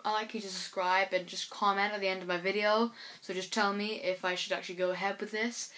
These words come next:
but, um, yeah, I'm quite pleased with what's going on here. I'm gonna do a few videos. They might happen, like, every day, but that, that'll keep you entertained. So you come back and you'll know that another video's on there.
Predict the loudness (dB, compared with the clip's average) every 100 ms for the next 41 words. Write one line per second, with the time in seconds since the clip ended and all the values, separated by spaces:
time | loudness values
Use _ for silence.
0 | -16 -16 -16 -10 4 4 6 6 8 8
1 | 8 4 -2 -10 _ _ _ _ _ _
2 | _ _ 0 2 6 6 4 0 -2 -6
3 | -10 -14 -20 -6 -2 -2 -2 0 0 -4
4 | -4 -6 -6 -2 0 2 0 0 0 0
5 | 2 4 2 2 0 2 2 2 4 4
6 | 4 2 2 0 -2 0 0 0 0 0
7 | 2 4 2 0 -2 4 6 6 2 -6
8 | -6 -8 -10 -6 -4 0 0 0 -4 -12
9 | -10 0 0 0 -2 2 6 8 8 2
10 | -4 0 0 0 0 -2 -2 0 0 0
11 | 0 0 0 -2 -2